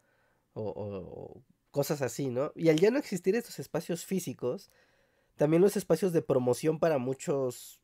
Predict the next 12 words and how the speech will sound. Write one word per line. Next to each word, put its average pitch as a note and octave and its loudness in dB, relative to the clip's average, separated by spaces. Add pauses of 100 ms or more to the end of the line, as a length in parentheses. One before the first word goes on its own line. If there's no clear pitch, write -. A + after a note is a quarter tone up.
(100)
pues A2+ -6
sí, D#3 -4
para G#2 -8
muchas C3 -4
editoriales B2+ -2
o A2 -6
para G#2 -12
muchos A#2+ -6
proyectos B2+ -4
de A2+ -4
una B2+ -4
editorial, A#2 -4